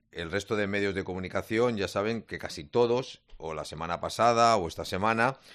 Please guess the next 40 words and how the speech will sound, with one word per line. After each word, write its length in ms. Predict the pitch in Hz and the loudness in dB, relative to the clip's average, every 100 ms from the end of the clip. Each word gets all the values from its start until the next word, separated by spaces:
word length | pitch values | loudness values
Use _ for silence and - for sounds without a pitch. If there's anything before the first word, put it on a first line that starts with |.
| - - - | -20 -20 -18
medios 460 | - 98 107 104 95 | -6 -2 0 0 -2
que 160 | - 95 | -2 0
hablan 220 | 95 92 | 0 0
muy 160 | 104 | -4
poco 260 | 98 95 92 | -4 -4 -2
del 80 | 87 | -4
Español, 720 | - 101 107 120 139 160 - _ _ | -2 -2 2 4 4 2 -6 _ _
o 120 | - 87 | -8 -4
casi 300 | 85 - 95 | -4 -4 2
nada, 460 | 127 123 147 175 _ _ - - | 4 4 2 -2 _ _ -20 -10
han 160 | 95 95 | -6 -2
tenido 300 | 104 113 110 | 0 2 2
la 60 | 101 | 2
oportunidad 760 | 95 98 113 120 117 123 - | 0 -2 0 4 4 4 0
de 360 | 101 95 107 113 | -6 -2 2 2
entrevistar, 840 | 113 110 110 107 - 110 113 - - | 0 0 0 -2 2 4 2 -2 -10
eh, 260 | 87 82 | -8 -6
de 100 | 85 | -4
manera 440 | 85 90 101 101 95 | -4 -2 0 0 0
individual 800 | 98 95 95 110 110 104 107 - - - - - | -2 -2 2 4 6 6 4 -2 -14 -20 -14 0
a 100 | 95 | 2
un 100 | 104 | 4
jugador 440 | 104 92 95 98 | 4 6 6 4
del 160 | 90 85 | 2 2
Real 160 | 87 | 0
Club 120 | 85 | 0
Deportivo 400 | 82 78 78 78 | -4 -4 -6 -6
Español. 420 | 76 - 76 - - | -8 -8 -10 -10 -4
Ya 140 | 85 | 0
saben 240 | 98 101 | 2 2
que 120 | 92 82 | 0 -2
Tiempo 260 | 90 85 | -4 -2
de 40 | 82 | -2
Español 560 | - 87 110 151 156 | 0 4 8 8 6
está 280 | - - 85 | -2 -2 -2
vetado 480 | 82 78 101 127 139 | 0 2 4 4 2
por 180 | 87 - | -2 -2
parte 320 | 87 - 78 | -4 -4 -6
del 400 | 78 78 78 76 | -4 -4 -6 -8
club 420 | - 123 160 - | -2 2 2 -2